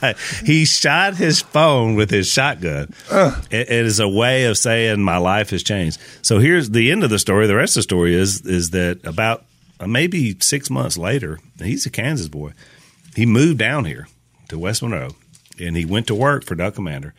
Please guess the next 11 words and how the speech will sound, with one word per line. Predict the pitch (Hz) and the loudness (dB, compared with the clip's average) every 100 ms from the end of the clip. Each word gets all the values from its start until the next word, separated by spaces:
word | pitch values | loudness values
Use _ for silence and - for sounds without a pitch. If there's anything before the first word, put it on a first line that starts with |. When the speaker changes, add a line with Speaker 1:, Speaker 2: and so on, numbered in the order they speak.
| _ _ _ _ | _ _ _ _
Speaker 1:
He, | 80 85 - - | -8 -8 -10 -14
with | 76 82 | -6 -2
old | 82 107 | 0 0
Stone | - 117 110 98 | 0 0 2 2
back | 85 85 | 0 0
there | 82 | -4
putting | 80 98 92 | -2 -4 -2
duck | 101 123 | -4 -2
calls | 80 - | 0 2
in. | |
Speaker 2:
Really? | 247 190 90 | 4 2 0